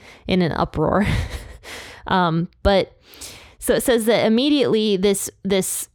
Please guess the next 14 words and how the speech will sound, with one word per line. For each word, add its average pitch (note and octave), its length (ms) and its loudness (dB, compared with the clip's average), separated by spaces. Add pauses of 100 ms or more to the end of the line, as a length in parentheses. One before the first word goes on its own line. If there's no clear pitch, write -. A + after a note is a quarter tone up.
man, F#3+ 420 0 (100)
this - 220 -2
commanding G3+ 340 2
officer, F#3 360 -2
took A#3+ 260 -4
some D4+ 140 -4
soldiers G3 500 0
and F#3 180 -2
centurions F#3 640 -2 (300)
and F#3+ 260 2
ran G3 320 2
down F#3 300 0
to E4+ 240 2
them. G#3+ 240 0